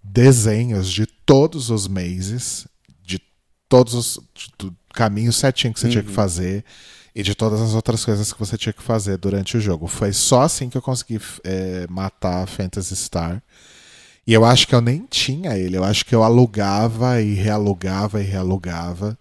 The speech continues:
Speaker 2: Uhum.
Speaker 1: Porque você, jovem, que talvez, né, não saiba disso,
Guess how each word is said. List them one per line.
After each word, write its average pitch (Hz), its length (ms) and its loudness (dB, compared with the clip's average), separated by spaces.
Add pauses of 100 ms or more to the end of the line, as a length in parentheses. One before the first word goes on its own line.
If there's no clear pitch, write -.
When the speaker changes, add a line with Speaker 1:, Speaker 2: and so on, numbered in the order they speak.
(200)
Speaker 2:
Uhum. 95 400 -12
Speaker 1:
Porque 113 240 -2
você, 110 420 2
jovem, 104 640 2 (160)
que 101 160 -8 (520)
talvez, 95 580 0
né, 98 180 -2
não 90 160 -2
saiba 87 400 -2
disso, 95 460 -2